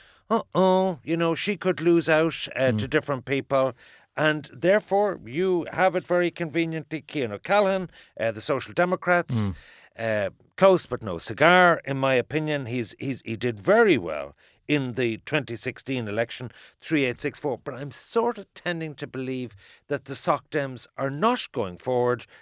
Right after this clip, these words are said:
Speaker 1: They're actually treading water or going backwards
Speaker 2: Mm.
Speaker 1: as a national trend, uh, across the different
Speaker 2: Uh,
Speaker 1: constituencies.
Speaker 2: they would have earmarked him alongside Gary Gannon in Dublin Central as being one of their primary targets, because Keane is, is not a,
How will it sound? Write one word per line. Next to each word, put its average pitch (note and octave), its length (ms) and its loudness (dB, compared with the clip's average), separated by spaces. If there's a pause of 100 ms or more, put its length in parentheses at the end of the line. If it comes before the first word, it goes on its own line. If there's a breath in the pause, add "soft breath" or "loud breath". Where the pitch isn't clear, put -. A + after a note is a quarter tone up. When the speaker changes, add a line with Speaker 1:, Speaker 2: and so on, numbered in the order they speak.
(140 soft breath)
Speaker 1:
They're A#2+ 160 2
actually B2+ 460 -2 (400 soft breath)
treading C#3 280 4
water C3+ 300 2
or B2 60 2
going A#2 220 -2
backwards G2 500 -4
Speaker 2:
Mm. - 120 0
Speaker 1:
as B2+ 120 2
a C#3 60 4
national C#3 480 0
trend, G2 480 -2 (260 loud breath)
uh, A#2 140 4 (100)
across - 460 -2
the B2+ 100 -8
different B2 460 -2
Speaker 2:
Uh, C#3 60 -10
Speaker 1:
constituencies. A#2+ 560 -4
Speaker 2:
they C#3+ 100 4
would E3+ 80 6
have D#3 80 4
earmarked D#3 380 2
him C#3 180 0
alongside B2 480 2
Gary A#2 220 0
Gannon A#2 260 0
in A2 60 -2
Dublin A2 260 -2
Central A2 300 -2
as G2 60 -6
being G#2+ 200 -2
one G#2+ 100 0
of G2+ 40 -6
their G#2+ 100 -4
primary G#2+ 380 0
targets, G#2+ 400 -4
because - 260 -6
Keane A#2 300 0
is, A#2+ 220 -2
is A#2 180 2
not B2+ 260 4
a, A2 200 2